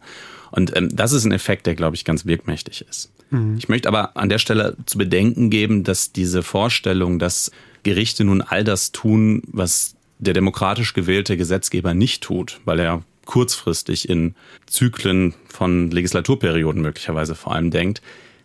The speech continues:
Speaker 1: dass diese Vorstellung auch zu weit geht. Denn natürlich gibt es im Staat der Gewaltenteilung Grenzen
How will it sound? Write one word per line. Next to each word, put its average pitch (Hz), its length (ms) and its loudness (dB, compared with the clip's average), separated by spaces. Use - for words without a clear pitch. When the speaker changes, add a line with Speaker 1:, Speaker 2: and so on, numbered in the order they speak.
Speaker 1:
dass 92 140 0
diese 113 220 4
Vorstellung 101 440 0
auch 90 180 -2
zu - 200 -4
weit 76 240 -8
geht. 80 220 -8
Denn 82 120 2
natürlich 104 500 2
gibt - 240 0
es 110 180 0
im 98 160 2
Staat 90 300 -2
der 92 100 0
Gewaltenteilung 92 840 0
Grenzen 104 680 -2